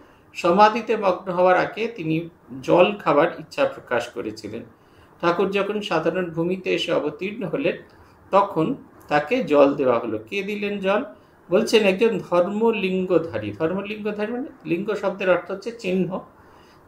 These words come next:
সব নানা রকম চিহ্ন ধারণ করে আছেন। এই সব ত্রিপুণ্ডি কেটেছেন,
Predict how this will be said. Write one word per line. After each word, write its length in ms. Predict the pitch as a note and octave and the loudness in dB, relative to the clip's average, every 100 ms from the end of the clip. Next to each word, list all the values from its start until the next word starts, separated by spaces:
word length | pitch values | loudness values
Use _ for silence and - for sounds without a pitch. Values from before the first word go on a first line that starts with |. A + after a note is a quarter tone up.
| D#3+ | -12
সব 440 | - - G3+ A3+ | -10 2 4 4
নানা 240 | G3+ F#3+ G#3+ | 6 4 4
রকম 260 | G#3+ A#3 | 0 -4
চিহ্ন 380 | A3+ A#3+ A#3+ G#3+ | -4 -4 0 2
ধারণ 300 | D#3+ C3 B2+ | 2 2 0
করে 260 | A#2+ A2+ G#2+ | -2 2 2
আছেন। 280 | - C#3+ D3 | 0 -6 -4
এই 200 | E3+ E3 | -2 -2
সব 160 | E3+ D#3+ | -4 -4
ত্রিপুণ্ডি 440 | E3 D#3+ F3 E3+ E3 | -6 -2 0 0 -2
কেটেছেন, 640 | D3 - D#3 D#3 D3+ | -2 -4 -6 -4 -4